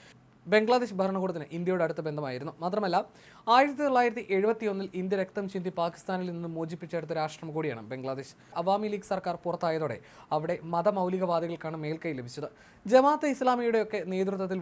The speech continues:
വലിയ ന്യൂനപക്ഷ വേട്ടയും അവിടെ നടന്നു. നൂറുകണക്കിന് നിരപരാധികളായ ഹിന്ദുക്കളും ക്രിസ്ത്യാനികളും കൊല്ലപ്പെട്ടു. ഹരേ കൃഷ്ണ പ്രസ്ഥാനത്തിന്റെ ബംഗ്ലാദേശ് തലവനെ വരെ അറസ്റ്റ് ചെയ്ത് പീഡിപ്പിച്ചു. എന്നാൽ നൊബേൽ സമ്മാന ജേതാവ് സാമ്പത്തിക വിചക്ഷണമായ മുഹമ്മദ് യൂനുസിന്റെ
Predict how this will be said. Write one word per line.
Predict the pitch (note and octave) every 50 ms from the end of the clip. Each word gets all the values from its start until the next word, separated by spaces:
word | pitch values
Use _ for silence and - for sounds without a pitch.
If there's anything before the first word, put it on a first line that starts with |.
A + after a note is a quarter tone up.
| D#3+
വലിയ | F3 E3+ F#3 G3+ G3 F3+
ന്യൂനപക്ഷ | F3+ F#3 G3 G3+ G3+ G3 - - F3 E3+
വേട്ടയും | E3+ E3 F3+ E3+ E3 - D#3+
അവിടെ | D3+ D3+ D3+ D3
നടന്നു. | C#3 C3+ C3 D3+ - - - - - - - - - E3
നൂറുകണക്കിന് | F#3 G#3 A3+ A#3 G#3 G#3 G3+ F#3+ G3 F#3+ F#3
നിരപരാധികളായ | F3 F3 F#3 F#3+ G3 G3 F#3+ F#3 F3+ F3+ F3 E3+ E3+ C#3+
ഹിന്ദുക്കളും | E3+ D#3+ D#3+ F3 E3+ - F3+ E3+ D#3+ -
ക്രിസ്ത്യാനികളും | E3+ D#3+ - F3+ E3+ F3 D#3+ D3 C3+ C3+ C#3
കൊല്ലപ്പെട്ടു. | C#3 C#3 C#3 - B2+ A#2 - - - - - - - - - - -
ഹരേ | B3 B3 C#4+ D4 C#4
കൃഷ്ണ | C#4+ C4+ - C4+ A#3
പ്രസ്ഥാനത്തിന്റെ | A#3+ A#3 - A#3+ A#3 A3 A3 G#3 G#3+ G#3+ G#3 F3+
ബംഗ്ലാദേശ് | F#3+ F#3+ F#3+ F#3 G#3+ A3 A3 G#3+ G#3+ - - F#3+
തലവനെ | F3 F3 F3+ F#3+ F#3+ F3 F3
വരെ | E3+ D#3 - D3 D#3
അറസ്റ്റ് | D#3+ - - F#3 D#3
ചെയ്ത് | E3 D3 D3 D3 D3
പീഡിപ്പിച്ചു. | C#3 C3 C3 C#3 B2+ - - - - - D3
എന്നാൽ | D#3+ D#3+ D#3 F#3 - - - - - - - A3 A#3
നൊബേൽ | A#3 B3+ C#4 C#4 C#4 C#4
സമ്മാന | C4 B3 B3 A#3 A3+ G#3+
ജേതാവ് | A3+ G#3+ G#3+ G#3+ G#3+ G#3 -
സാമ്പത്തിക | G3 F3+ F3+ F#3 G3+ F#3+ G#3+ G3 G#3 F#3
വിചക്ഷണമായ | F#3 F3 F3+ - - - F3+ F3+ F3 E3+ E3+ E3+ E3+ D#3 - - - - - - - - - D3+
മുഹമ്മദ് | E3 F3 G3 G#3+ G#3+ G#3+ G3
യൂനുസിന്റെ | F#3+ F#3+ F#3+ F#3+ G3+ F#3+ F#3 F#3+